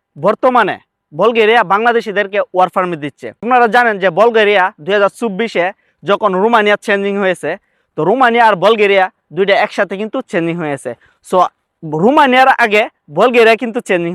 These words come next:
হয়েছে। So আপনারা ইচ্ছা করলে বুলগেরিয়া আসতে পারবেন বাংলাদেশ থেকে। এক নাম্বার চলে গেল, এখন দুই নাম্বার। তো দুই নাম্বার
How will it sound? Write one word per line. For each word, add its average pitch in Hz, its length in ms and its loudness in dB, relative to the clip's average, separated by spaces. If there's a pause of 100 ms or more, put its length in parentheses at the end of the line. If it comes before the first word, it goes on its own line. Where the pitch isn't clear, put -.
হয়েছে। 135 260 -8 (480)
So - 140 -6
আপনারা 240 300 2
ইচ্ছা - 240 -2
করলে 220 200 4 (360)
বুলগেরিয়া 226 520 2
আসতে 208 240 -6
পারবেন 180 220 -2 (220)
বাংলাদেশ 185 380 0 (100)
থেকে। 123 220 -10 (420)
এক 247 200 0
নাম্বার 233 260 2
চলে 233 200 4
গেল, 170 100 2 (280)
এখন 190 160 -4 (120)
দুই 226 160 2
নাম্বার। 165 260 2 (340)
তো - 40 -14 (120)
দুই 233 200 2
নাম্বার 277 220 4